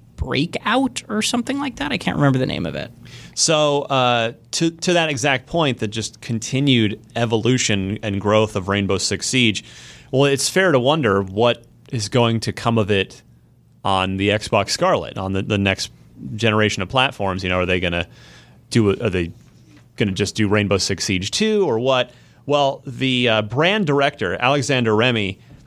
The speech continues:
Speaker 2: said, quote, uh, "We don't want a sequel whatsoever. We don't want to segregate our community between the different platforms. In an ideal world tomorrow, we'd love players from every platform to be able to play together. We are approaching next gen with the same spirit."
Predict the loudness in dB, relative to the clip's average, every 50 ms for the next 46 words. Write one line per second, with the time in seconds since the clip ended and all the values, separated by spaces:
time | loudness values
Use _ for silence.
0 | -16 -4 -2 0 2 2 0 0 -2 -2 0 0 0 -2 -4 -12 -20 _ _ -20
1 | _ -20 -20 _ -4 -4 -2 -2 0 0 2 2 2 2 2 0 2 0 2 0
2 | 0 -2 -2 0 2 0 2 4 2 2 2 2 0 2 2 2 2 2 0 -4
3 | -6 -8 -14 -20 -20 -20 _ _ _ _ _ _ _ -2 0 0 2 2 2 0
4 | 0 0 0 0 0 0 2 2 2 2 2 2 0 -2 0 0 0 2 0 0
5 | -2 -2 -2 -2 -2 -2 -2 -2 -4 -4 -6 -6 -2 0 0 0 0 -2 0 0
6 | 0 0 -2 -2 -2 0 2 2 0 0 0 0 2 2 2 2 2 2 2 2
7 | 0 -2 -2 0 2 2 2 2 2 2 2 2 0 0 -4 -14 -20 -20 -10 _
8 | -2 0 0 2 2 2 2 0 -2 -6 -12 -18 -20 -20 -20 -2 0 2 2 4
9 | 2 0 0 0 -2 -2 -2 0 0 0 2 2 0 -2 0 0 0 0 0 0
10 | -2 0 0 2 2 0 0 0 -2 0 0 0 0 2 0 0 0 0 -2 -8
11 | -16 -20 -20 _ -8 -2 0 2 2 2 2 0 0 0 0 0 0 0 0 0
12 | 2 2 2 0 0 -2 -6 -2 0 2 2 2 0 -2 -2 -4 -4 -4 -4 -2
13 | 0 0 0 0 0 0 -2 -2 0 0 2 2 2 2 0 -6